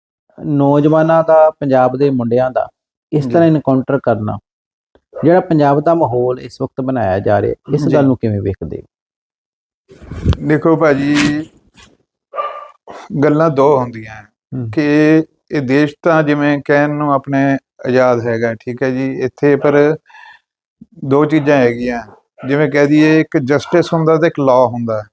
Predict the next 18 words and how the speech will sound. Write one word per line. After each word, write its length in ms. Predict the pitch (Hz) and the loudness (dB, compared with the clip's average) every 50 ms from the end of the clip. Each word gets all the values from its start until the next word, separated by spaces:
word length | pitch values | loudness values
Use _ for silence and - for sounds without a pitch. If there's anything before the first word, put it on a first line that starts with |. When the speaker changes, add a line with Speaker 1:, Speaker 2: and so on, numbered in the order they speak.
| _ _ _ _ _ _ _ - | _ _ _ _ _ _ _ -4
Speaker 1:
ਹੂੰ। 240 | 139 127 113 98 98 110 _ _ _ _ _ _ _ _ _ _ _ _ _ _ _ _ _ - 123 | -4 -4 -4 -4 -8 -12 _ _ _ _ _ _ _ _ _ _ _ _ _ _ _ _ _ -8 -4
Speaker 2:
ਜਸਟਿਸ 440 | 117 139 147 147 - - 185 180 180 | 0 0 0 0 0 -2 -2 -2 0
ਤੇ 120 | - 190 | 0 0
ਲਾਅ 280 | 160 143 131 135 147 147 | 2 2 2 2 2 2
ਦੇ 120 | 156 160 | 2 2
ਵਿੱਚ 140 | 151 151 151 - | 0 0 -4 -4
ਬਹੁਤ 300 | 120 120 147 180 175 180 - | -2 2 2 2 2 0 0
ਫਰਕ 220 | 139 127 117 - - | -2 -2 -2 -4 -8
ਹੈ। 120 | 104 101 - _ _ _ _ _ - | -10 -10 -10 _ _ _ _ _ -4
ਕਾਨੂੰਨ 300 | 143 143 147 156 170 156 | -4 -2 -2 0 -2 -2
ਸਭ 220 | - - 160 160 | -2 -2 -2 0
ਦੇ 100 | 160 190 | 2 2
ਲਈ, 180 | 185 185 175 156 | 2 2 2 2
ਲਾਅ 220 | 139 139 143 160 | 2 2 4 2
ਸਭ 220 | 160 - 156 151 156 | 2 2 0 0 0
ਦੇ 100 | 185 185 | 0 2
ਲਈ 100 | 180 180 | 2 2
ਬਣਿਆ। 300 | 156 147 131 120 113 | 2 2 -2 -2 -6